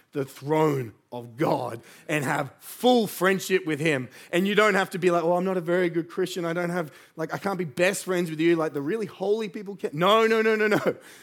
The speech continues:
Because your conscience is clean, you can have full access to the Father today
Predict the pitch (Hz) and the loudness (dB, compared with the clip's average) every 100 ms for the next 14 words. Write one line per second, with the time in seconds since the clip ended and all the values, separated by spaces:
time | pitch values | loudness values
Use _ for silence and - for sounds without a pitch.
0 | - _ - 170 - 190 214 220 214 175 | -20 _ -2 -2 2 4 6 6 4 0
1 | 165 190 202 202 208 202 202 180 190 - | 4 6 6 2 -4 -4 -8 -8 -10 -10
2 | 180 151 120 110 113 _ 151 190 208 165 | -8 -8 -8 -12 -16 _ -8 -6 -4 -4
3 | 139 - - 190 190 190 185 151 147 147 | -4 -8 -8 2 4 6 4 -2 -6 -6
4 | 151 135 - - 156 147 143 120 113 107 | -10 -10 -12 -16 -14 -12 -12 -14 -14 -14
5 | 107 - 110 113 110 104 | -18 -20 -18 -16 -16 -18